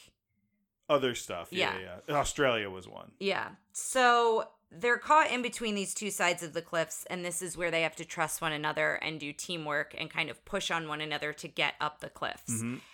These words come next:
Speaker 2: And so this, it will be a callback later on as well. And I love that Kuzco's head winds up getting stuck in this little hole in the cliff.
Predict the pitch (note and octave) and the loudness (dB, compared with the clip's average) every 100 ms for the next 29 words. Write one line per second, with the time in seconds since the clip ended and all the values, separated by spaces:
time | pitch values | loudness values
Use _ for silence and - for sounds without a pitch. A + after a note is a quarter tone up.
0 | - F#3+ G3 - G3+ F#3 F#3+ F3 - - | -6 -2 -2 0 2 2 2 0 -4 -4
1 | F3 E3+ F#3 F3 F3 E3 F3 D#3+ D#3 D#3+ | -6 0 0 2 0 0 0 0 0 -4
2 | - E3+ D#3+ D#3+ D#3+ D3+ D#3+ E3 D#3 D3 | -2 -2 0 0 0 -6 0 2 4 4
3 | D3+ - - - - G#3+ G#3+ G#3 G#3 G#3 | 2 -6 -20 -20 4 8 10 8 8 8
4 | A3 G#3 G#3+ A#3 C4 A#3 - - G#3 G3 | 8 8 10 10 8 2 0 12 12 12
5 | F#3+ - - _ _ _ _ _ - D#4+ | 10 6 -8 _ _ _ _ _ -2 -2
6 | - D#4+ D4 - B3 A3 G3 F#3+ G3+ G3 | 2 2 2 2 6 8 8 6 2 2
7 | G3+ G3+ G3+ G3 - - A3 G#3+ - - | 0 2 0 -2 -4 4 4 4 -2 -4
8 | F#3+ F3+ E3 - G3 G3+ - G#3 G3+ F3+ | -2 -4 -8 -8 -4 -4 -2 0 0 2
9 | A3 G#3 G3 - G3 F#3 - G#3+ F3+ F3 | 4 6 6 4 0 -2 2 6 6 4